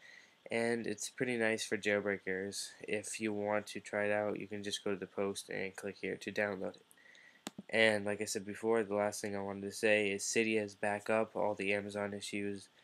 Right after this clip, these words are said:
are gone, or at least they are temporarily gone, and Cydia is up, so you can do everything you can normally do. And, um, Sork is sorry for the inconvenience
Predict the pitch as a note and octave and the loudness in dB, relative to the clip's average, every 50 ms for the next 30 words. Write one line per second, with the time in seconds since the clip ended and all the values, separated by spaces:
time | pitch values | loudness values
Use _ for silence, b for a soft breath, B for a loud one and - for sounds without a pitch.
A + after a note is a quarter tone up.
0 | B B B B B B B - G2+ G2+ G2+ F#2+ G#2 G2+ G2+ G#2 G#2+ G#2 G2 F#2+ | B B B B B B B 0 2 2 4 4 6 6 6 6 6 4 2 0
1 | F#2+ F#2+ F#2+ F#2+ G2 G2+ G2 F#2+ - - - - _ _ _ _ _ _ _ - | 0 0 0 0 -2 -2 -2 -2 -4 -8 -10 -10 _ _ _ _ _ _ _ -8
2 | - A2+ G#2+ G#2+ G2+ G2 F#2+ F#2+ - - - G2+ - G#2+ G#2 G2+ G2+ G2+ G#2 G2+ | -4 0 0 2 2 2 0 -2 -2 -4 -6 -4 0 2 4 4 4 2 2 0
3 | G#2 G2+ G2+ G2+ G2+ G2+ - - G#2 G2+ G2 G2 F#2+ F#2+ - - - G#2 G#2 G2+ | 0 2 0 0 -2 -4 -2 -2 -2 -2 -2 -4 -8 -8 -8 -8 -4 -4 -2 0
4 | G2+ G2+ G2 F#2+ F#2+ G2 - - - G2+ G2 - - - A2 G#2 G#2 G2 - G#2 | 0 0 0 0 0 -2 -2 0 0 0 0 0 -2 -2 0 0 0 0 -2 -4
5 | G2+ G#2 G#2 G#2 G2+ G#2 G2+ G#2+ G#2 G#2 G#2 G2+ - G#2 G2+ G#2 G#2 G#2+ A2 A2 | -2 0 0 0 0 -2 -2 -4 -4 -4 -4 -6 -6 -4 0 0 2 2 2 0
6 | A2 A2 G#2 A2 A2 A2+ A2 - b b b b b b b b b b b b | 0 0 0 2 2 2 2 0 b b b b b b b b b b b b
7 | b _ - - - A2+ G#2+ G2+ G2+ G2 G2 F#2+ F#2+ F#2+ F#2+ - B B B B | b _ -18 -6 -2 0 0 2 0 0 -2 -4 -6 -8 -10 -12 B B B B
8 | B B B B _ - - G#2 G2+ F#2+ F#2 F#2 - - - G#2+ G2 F#2+ F#2 - | B B B B _ 0 2 2 2 2 0 -4 -4 -2 0 2 2 2 0 -2
9 | G2 G2 F#2 F#2 - - - - G#2 G#2 G2+ G2 F#2+ - G2+ G2 G2 G2+ G2+ G2 | -4 -4 -4 -4 -6 -2 0 2 4 4 4 2 0 -4 -6 -6 -4 -4 -4 -6
10 | - G2+ G2 G2+ G#2 G#2 G#2+ G#2+ A2 A2 G#2+ - - - - | -8 -8 -4 -2 -2 0 0 0 -2 -2 -2 -2 -4 -6 -6